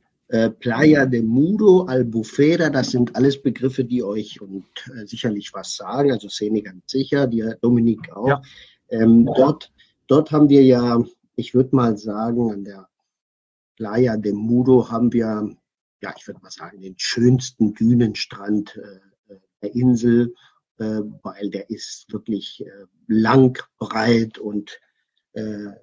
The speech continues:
Speaker 1: tief reingehend, sag ich einfach mal. Man muss schon ein bisschen marschieren, äh,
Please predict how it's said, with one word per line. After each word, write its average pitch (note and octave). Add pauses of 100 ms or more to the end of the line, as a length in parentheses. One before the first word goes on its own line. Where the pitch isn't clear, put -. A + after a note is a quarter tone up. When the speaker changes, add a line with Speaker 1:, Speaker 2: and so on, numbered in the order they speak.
(220)
Speaker 1:
tief D#3+
reingehend, B2+
sag A2
ich G#2+
einfach G2+
mal. G#2
Man G#2
muss B2+
schon -
ein -
bisschen -
marschieren, A#2+
äh, G#2+